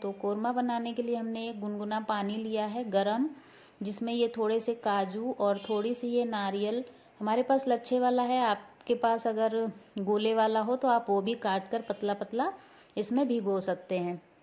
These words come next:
तो हमें इसे भिगो कर रखना है ताकि ये अच्छे से फूल जाए और इसका एक स्मूथ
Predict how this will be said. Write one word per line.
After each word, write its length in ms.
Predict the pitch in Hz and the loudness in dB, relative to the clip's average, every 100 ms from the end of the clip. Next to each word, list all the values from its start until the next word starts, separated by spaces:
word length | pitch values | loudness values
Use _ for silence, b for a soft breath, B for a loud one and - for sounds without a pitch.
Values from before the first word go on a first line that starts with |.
| _ _ _ - - - | _ _ _ -20 -6 -2
तो 60 | |
हमें 240 | 226 226 269 | 0 4 4
इसे 220 | 277 269 | 6 6
भिगो 340 | 262 220 226 | 6 6 4
कर 180 | 240 254 | 6 2
रखना 260 | 247 247 240 | 2 0 0
है 160 | 254 | 0
ताकि 340 | 294 233 208 220 | 0 0 0 0
ये 100 | 220 | 0
अच्छे 300 | 214 220 226 | 0 -2 -2
से 140 | 226 | -2
फूल 320 | 214 202 208 | -4 -4 -2
जाए 240 | 208 240 294 | 0 0 0
और 200 | 208 196 | 0 0
इसका 280 | 196 196 233 | -2 -2 0
एक 380 | 226 247 - | 2 2 0
स्मूथ 460 | 226 - 214 220 | -12 -8 -6 -2